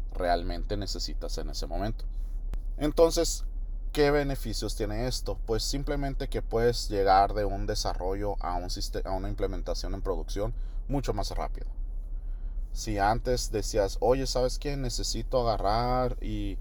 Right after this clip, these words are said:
instalar y configurar y etcétera", todo ese relajo que siempre se hace, ahora simplemente puedes decirle al desarrollador cuando te esté funcionando tu programa, agarra y crea el contenedor y se lo pasas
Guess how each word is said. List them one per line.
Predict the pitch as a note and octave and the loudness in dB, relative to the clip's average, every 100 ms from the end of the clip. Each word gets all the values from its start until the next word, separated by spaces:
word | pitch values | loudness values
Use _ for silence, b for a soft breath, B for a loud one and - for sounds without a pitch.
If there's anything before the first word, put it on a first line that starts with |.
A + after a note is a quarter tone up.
| B B B | B B B
instalar | G2+ G#2 - E2+ E2+ G2+ G#2+ G#2 G#2+ G#2 F#2+ | -4 -2 -2 0 2 4 4 2 0 0 -2
y | |
configurar | F2 F2 F2 E2+ D#2+ F2+ F#2+ G2 G2 F2+ | -4 -4 -4 -4 -2 0 0 0 -2 -2
y | |
etcétera", | F2 - - - G#2+ G2+ | -4 -2 -2 0 -2 -2
todo | - G#2 | -2 0
ese | G#2+ - G#2+ F#2 | 0 0 0 0
relajo | - F2 F2+ G2 G2+ | -2 0 0 0 -2
que | - | -4
siempre | G2 F#2+ G2+ | -2 -2 0
se | G#2+ | 0
hace, | B2 C#3 B B B B B - | 0 -2 B B B B B -2
ahora | F2+ | 0
simplemente | F#2+ G2+ G#2 G#2+ G#2 A2+ | 0 0 0 0 0 -2
puedes | - G#2 G2+ | 0 2 2
decirle | G2+ G2+ G2+ G2+ | 0 0 0 -2
al | F#2 F#2 | -2 -2
desarrollador | F#2 F2+ F2+ F2 E2+ F2+ | -2 -4 -2 0 0 -2
cuando | - F#2+ E2+ | -2 -4 -2
te | - | -4
esté | - - | -4 -4
funcionando | - - - A2 E2+ F2+ G#2+ | -4 -4 0 2 2 0 -2
tu | - | -2
programa, | - D#2 D#2+ F#2+ C3 - B B B B B B | -4 -2 0 0 -2 -4 B B B B B B
agarra | F2 F2+ F2 F#2+ A2+ | -2 0 0 2 2
y | G#2 | 0
crea | - F#2 | 0 2
el | G2 | 2
contenedor | - G#2 F2+ D#2+ D#2 A2 - | 2 -2 -2 -2 0 0 0
y | A2 | -4
se | - | -2
lo | E2 | -4
pasas | - - F#2 G2 G2 - - | -4 2 4 4 -2 -4 -4